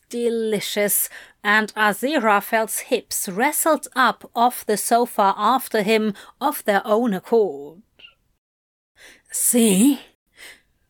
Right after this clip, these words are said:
Crowley managed, bracing his hands on Aziraphale's chest to do it again. "You want me to be." Aziraphale did.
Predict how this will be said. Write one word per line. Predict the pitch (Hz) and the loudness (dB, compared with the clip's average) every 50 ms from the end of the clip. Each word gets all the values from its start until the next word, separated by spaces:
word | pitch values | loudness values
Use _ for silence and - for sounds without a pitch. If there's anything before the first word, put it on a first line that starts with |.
| _ _ _ | _ _ _
Crowley | - - - 202 196 214 220 220 185 180 185 185 180 | -14 -4 0 2 2 4 4 2 2 0 0 -2 -2
managed, | 180 190 214 220 208 208 208 208 208 - - - - - - - - _ _ _ | -2 -2 -2 0 0 0 0 -2 -2 -6 -12 -12 -14 -16 -16 -20 -20 _ _ _
bracing | - 214 240 277 339 311 - - 349 320 285 | -4 -2 -2 -2 -2 -4 -4 -4 -4 -4 -2
his | 233 302 294 - - | -2 -2 -4 -4 -4
hands | - 269 269 254 220 190 185 185 - - | -2 0 0 0 0 -2 -4 -6 -6 -4
on | - 214 208 208 | -4 -2 0 0
Aziraphale's | 202 196 190 - 233 254 254 226 190 208 196 190 - - 214 202 202 196 - - - | 0 0 0 -2 -2 -2 0 0 2 2 0 0 0 0 0 0 0 -2 -6 -10 -12
chest | - - 247 247 233 214 - - - - - - _ _ _ | -6 -2 0 2 2 0 -2 -6 -8 -10 -14 -20 _ _ _
to | - 311 311 | -4 -4 -2
do | 214 214 285 320 | -2 -2 -2 0
it | 339 302 - - | 0 -2 -2 -4
again. | 208 - 233 254 262 208 160 156 160 160 165 160 156 160 190 180 _ _ _ _ _ _ _ _ _ _ _ _ _ _ _ _ - - - _ _ _ _ | -2 0 0 0 0 -2 -4 -8 -14 -20 -20 -20 -20 -20 -20 -20 _ _ _ _ _ _ _ _ _ _ _ _ _ _ _ _ -20 -20 -20 _ _ _ _
"You | _ 175 175 196 214 214 | _ -6 -2 -2 0 0
want | 214 208 208 214 226 269 277 254 247 247 247 254 262 285 285 - | -2 -2 -2 -2 0 0 2 4 4 6 6 4 4 2 0 0
me | 294 277 233 190 160 143 | 2 2 2 2 -2 -4
to | - 185 180 | -6 -6 -6
be." | 147 180 175 160 151 147 143 143 143 135 - - _ _ _ _ _ _ _ _ _ _ _ _ _ _ _ _ _ _ _ _ _ _ _ _ _ - - _ _ _ _ - | -6 -6 -6 -6 -8 -10 -12 -12 -14 -18 -20 -20 _ _ _ _ _ _ _ _ _ _ _ _ _ _ _ _ _ _ _ _ _ _ _ _ _ -20 -20 _ _ _ _ -2
Aziraphale | 208 208 208 185 - 269 311 285 262 254 262 254 - 240 233 233 220 170 - | 0 0 0 0 0 -2 0 0 2 0 0 0 0 0 0 0 0 0 0
did. | 247 294 311 254 185 - - - - - 233 _ - - - | 0 0 0 0 -4 -6 -12 -18 -20 -20 -20 _ -20 -20 -20